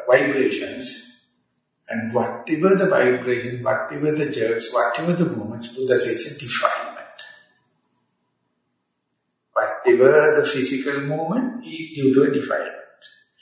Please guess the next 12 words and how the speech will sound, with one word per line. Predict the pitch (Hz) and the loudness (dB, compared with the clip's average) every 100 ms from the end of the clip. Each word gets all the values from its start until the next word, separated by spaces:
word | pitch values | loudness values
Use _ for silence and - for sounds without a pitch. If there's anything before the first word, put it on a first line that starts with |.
| - - | -20 -4
Whatever | 139 139 170 170 165 | -4 2 4 6 4
the | 143 | 0
fi-, | - 139 139 - | -4 -4 -4 2
verbal | 123 135 156 170 | 4 6 6 6
movement | 175 185 190 269 - - | 6 6 6 6 2 -2
is | 165 170 - | -2 -2 -4
divided | 135 - 58 - - | -6 -4 -4 -6 -12
due | - - | -14 -16
to | 62 67 | -12 -10
a | |
defilement. | 120 - - - - - - _ _ _ _ - - | -10 -4 -4 -4 -8 -16 -18 _ _ _ _ -20 -4
Whatever | 139 156 | 0 4